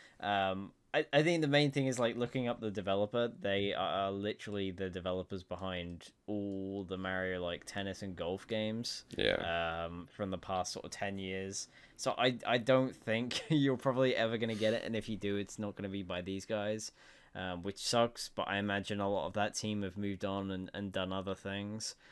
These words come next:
Speaker 1: Um, I, I don't think it helps that, like you said, like, the, the last game wasn't too well received,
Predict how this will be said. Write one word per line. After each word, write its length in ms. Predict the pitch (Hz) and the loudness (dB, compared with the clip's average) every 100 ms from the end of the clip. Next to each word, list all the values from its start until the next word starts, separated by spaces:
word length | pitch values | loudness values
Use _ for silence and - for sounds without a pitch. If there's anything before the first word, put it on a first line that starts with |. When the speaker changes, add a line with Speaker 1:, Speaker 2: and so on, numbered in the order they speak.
| - - | -20 -8
Speaker 1:
Um, 560 | 90 92 90 87 87 - - - - - | 0 2 2 0 -4 -10 -20 -14 -10 0
I, 100 | 143 143 | 0 4
I 80 | 151 | 4
don't 260 | 156 180 165 | 8 10 10
think 140 | 160 | 6
it 120 | 151 | 4
helps 400 | - 123 135 - - | 6 6 6 2 0
that, 200 | 120 92 | 0 4
like 340 | 113 107 - | 2 2 -4
you 120 | 120 | -4
said, 320 | 110 110 107 | 0 2 2
like, 340 | 107 101 - - | 2 0 -2 -10
the, 460 | 113 107 104 101 98 | -6 2 4 4 2
the 140 | 107 | 0
last 400 | 101 101 101 - | 2 2 2 0
game 240 | 110 104 104 | 0 0 0
wasn't 380 | 98 107 98 - | -4 -6 -8 -12
too 320 | - - 101 104 | -14 -6 -4 0
well 240 | 107 107 | 2 2
received, 680 | 107 104 110 104 107 104 - | 2 -2 -2 -2 -2 -4 -8